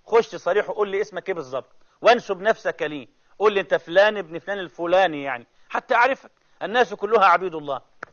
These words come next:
فقال: "أنا سفيان بن سعيد بن مسروق".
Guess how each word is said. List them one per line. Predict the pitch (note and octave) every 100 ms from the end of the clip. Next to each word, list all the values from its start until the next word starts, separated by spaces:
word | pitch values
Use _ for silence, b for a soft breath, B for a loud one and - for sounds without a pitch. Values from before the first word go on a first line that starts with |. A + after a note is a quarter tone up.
| _ _ _ _ _ _ _
فقال: | - - G3+ G3 G3 G3+ G3 _ -
"أنا | F#3+ G3 F3+
سفيان | - D#3+ - E3+ G3 F#3
بن | C#3 D3
سعيد | - C#3 F3 D3
بن | C3 C3
مسروق". | B2 - B2 G#2+ -